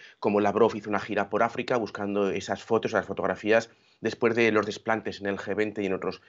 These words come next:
encuentros internacionales. En, pocos son los líderes de países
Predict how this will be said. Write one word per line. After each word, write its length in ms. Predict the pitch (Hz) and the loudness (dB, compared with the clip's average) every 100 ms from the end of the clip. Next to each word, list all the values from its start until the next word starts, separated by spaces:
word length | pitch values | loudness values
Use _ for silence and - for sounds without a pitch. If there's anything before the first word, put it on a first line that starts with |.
| - - - | -20 -14 -4
encuentros 420 | 107 104 98 101 | 2 2 2 0
internacionales. 720 | 98 104 101 104 101 110 120 | 0 2 2 0 2 2 2
En, 240 | - 107 - 98 - | -2 -8 -10 -6 2
pocos 280 | 127 123 | 4 2
son 100 | 131 | 2
los 160 | 117 123 | -2 0
líderes 300 | 120 117 120 | 0 2 2
de 100 | 113 | 2
países 480 | 110 110 117 117 | 0 2 0 0